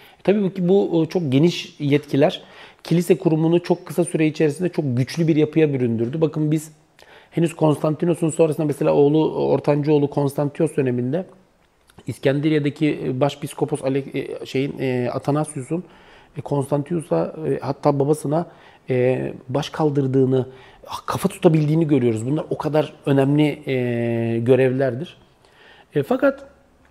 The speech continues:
tabii bu kiliseler, yani üç ayrı kilise merkezi, üç ayrı kilise merkezi Roma, e, İskenderiye ve, e, Antakya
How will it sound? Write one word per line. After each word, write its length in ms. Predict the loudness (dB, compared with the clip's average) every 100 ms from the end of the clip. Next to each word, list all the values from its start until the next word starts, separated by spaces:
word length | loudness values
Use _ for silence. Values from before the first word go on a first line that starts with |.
| _ -18 -2
tabii 220 | 2 4
bu 120 | 2
kiliseler, 500 | 0 -2 2 4 4
yani 220 | 6 4 4
üç 180 | -2 0
ayrı 160 | 0 -2
kilise 380 | -2 -4 0
merkezi, 460 | 0 0 -2 -4 -4
üç 180 | -4 0
ayrı 200 | 0 -2
kilise 360 | -6 -8 -4
merkezi 520 | -4 -4 -4 -4 -2 2
Roma, 360 | 2 2 0 -8 _ -2
e, 460 | 0 0 -2 -4
İskenderiye 720 | -4 -6 -2 -2 0 2 2
ve, 280 | 4 2 0 -4
e, 260 | -6 -4 -4
Antakya 580 | -4 -4 -4 -6 -10